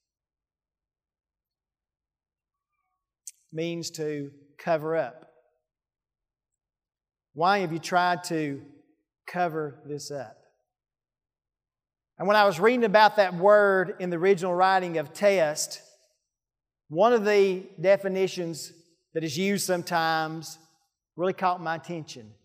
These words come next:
It was the definition of test to trap. To trap.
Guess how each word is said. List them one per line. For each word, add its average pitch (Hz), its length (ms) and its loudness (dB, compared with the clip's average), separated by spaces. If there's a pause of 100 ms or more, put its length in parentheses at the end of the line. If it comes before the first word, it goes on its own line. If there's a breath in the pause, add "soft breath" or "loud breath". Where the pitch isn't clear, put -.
(540)
It 165 100 -10
was 147 160 -10
the 147 400 -6 (220)
definition 175 720 -2
of 156 260 0 (540)
test 190 680 0 (920)
to 156 100 -14
trap. 143 600 -6 (1900)
To 151 80 -18
trap. 160 420 -6